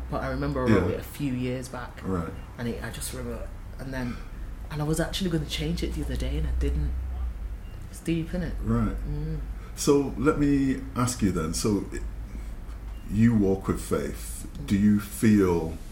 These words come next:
Speaker 2: Uh, uh, it's a question actually I was gonna ask, um, some, um, church leaders.
Speaker 1: Okay.
Speaker 2: Actually, when you look at Manchester
Speaker 1: Mm.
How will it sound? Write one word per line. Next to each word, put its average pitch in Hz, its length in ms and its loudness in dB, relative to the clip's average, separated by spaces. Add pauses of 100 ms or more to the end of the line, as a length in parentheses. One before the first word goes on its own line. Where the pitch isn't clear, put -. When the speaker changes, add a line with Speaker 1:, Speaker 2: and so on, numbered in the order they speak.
(520)
Speaker 2:
Uh, - 40 -2
uh, - 340 -6
it's 127 160 2
a 151 60 6
question 160 420 6
actually 90 580 2
I 90 220 0
was 92 220 2
gonna 92 340 2
ask, 107 420 0 (120)
um, 87 560 2 (240)
some, 90 720 0
um, 85 640 -4
church 113 320 0
leaders. 85 680 -2
Speaker 1:
Okay. 156 260 -2
Speaker 2:
Actually, - 200 -4 (1300)
when 110 280 8
you 113 200 10
look 107 300 2
at 95 100 0
Manchester 92 840 0 (220)
Speaker 1:
Mm. 143 220 -8